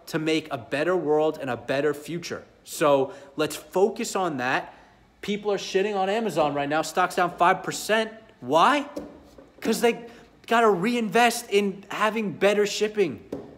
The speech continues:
<laughs> It's, it's, it, there's a little bit of a, you know, displacement between people looking at companies on paper and what the companies actually are. The companies are almost like micronations,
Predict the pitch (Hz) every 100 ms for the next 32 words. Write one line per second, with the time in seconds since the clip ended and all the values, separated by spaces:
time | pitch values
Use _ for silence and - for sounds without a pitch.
0 | - - 190 - - - - - - -
1 | _ _ _ - 170 - - 165 - -
2 | 180 175 202 196 - - - - - 214
3 | 233 233 240 233 208 208 175 190 185 180
4 | 175 170 156 143 - - - - _ _
5 | _ _ _ _ _ _ _ 180 - -
6 | - - 214 220 - 170 127 101 - _
7 | 156 156 - 165 160 151 151 147 - -
8 | - 190 185 175 165 165 160 - - _
9 | _ 160 175 175 165 156 170 160 165 147
10 | 143 139 151 175 170 143 135 135 139 135
11 | 156 156 - 165 151 147 143 143 139 135
12 | 113 151 131 95 - 165 202 180 160 165
13 | 160 160 135 131 123 147 143 143 131 127
14 | 135 - 87 - -